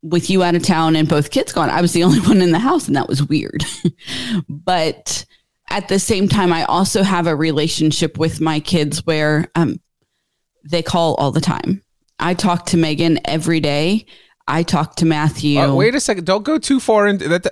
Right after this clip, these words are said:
Speaker 2: that, we're getting to that
Speaker 1: Oh,
Speaker 2: next.
Speaker 1: am I skipping ahead?
Speaker 2: You're skipping
Speaker 1: Oh, so
Speaker 2: ahead.
Speaker 1: well, okay.
Speaker 2: So, yeah, we're, we're
Speaker 1: There
Speaker 2: gonna
Speaker 1: was some loneliness.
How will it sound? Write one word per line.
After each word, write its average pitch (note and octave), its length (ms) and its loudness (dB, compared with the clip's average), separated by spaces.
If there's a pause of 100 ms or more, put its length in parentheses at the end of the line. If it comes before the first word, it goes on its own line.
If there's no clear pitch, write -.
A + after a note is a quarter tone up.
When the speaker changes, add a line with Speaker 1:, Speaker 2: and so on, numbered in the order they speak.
Speaker 2:
that, D#3 360 -8
we're F3 120 -2
getting A3 240 -2
to G#3 60 0
that A3 320 2
Speaker 1:
Oh, D#3 60 0
Speaker 2:
next. F#3 320 0
Speaker 1:
am G3 60 0
I G3+ 120 0
skipping A3 480 -2
ahead? G#3+ 300 2
Speaker 2:
You're F4 120 4
skipping C#4 480 0
Speaker 1:
Oh, C4+ 100 2
so A3+ 80 0
Speaker 2:
ahead. G#3 500 0 (1000)
Speaker 1:
well, F#3+ 500 -2 (560)
okay. F3+ 480 -4
Speaker 2:
So, C3+ 340 0
yeah, C3+ 280 2
we're, A#2+ 220 0
we're C#3+ 120 0
Speaker 1:
There A#3 80 0
Speaker 2:
gonna B3 80 4
Speaker 1:
was - 160 -2
some B3 100 -2
loneliness. G#3+ 760 0